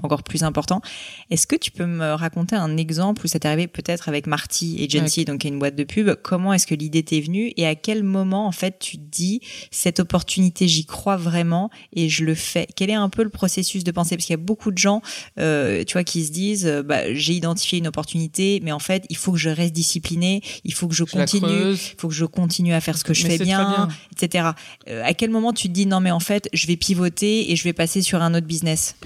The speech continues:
Speaker 2: C'est, euh, bah, Marty est le meilleur exemple pour ça, donc c'est bien que tu rebondisses sur Marty, puisque Marty, au départ, était une agence de talent.
Speaker 1: Hmm.
Speaker 2: Donc, une agence de talent,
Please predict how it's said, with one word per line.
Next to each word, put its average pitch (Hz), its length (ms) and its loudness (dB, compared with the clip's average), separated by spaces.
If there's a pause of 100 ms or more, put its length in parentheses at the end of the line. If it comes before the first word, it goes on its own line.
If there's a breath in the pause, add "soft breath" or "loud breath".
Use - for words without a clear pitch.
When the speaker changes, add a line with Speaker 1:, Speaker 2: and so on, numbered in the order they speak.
(260 loud breath)
Speaker 2:
C'est, - 500 -6
euh, 147 100 -4
bah, 143 180 2
Marty 151 400 0
est 185 40 2
le 165 80 0
meilleur 151 260 -2
exemple 147 280 -2
pour 156 140 -4
ça, 185 180 0
donc 156 160 -4
c'est 156 100 -2
bien 165 160 2
que 160 60 -2
tu - 100 -6
rebondisses 151 360 -2
sur 160 100 -2
Marty, 151 380 -2 (240 loud breath)
puisque - 240 0
Marty, 147 340 2
au 170 60 2
départ, 147 280 -2
était 147 160 -4
une 143 120 -2
agence 147 260 2
de 156 100 4
talent. 143 300 0 (100)
Speaker 1:
Hmm. 185 180 4 (220 loud breath)
Speaker 2:
Donc, 131 160 -8
une 143 140 0
agence 139 300 2
de 139 100 2
talent, 143 480 2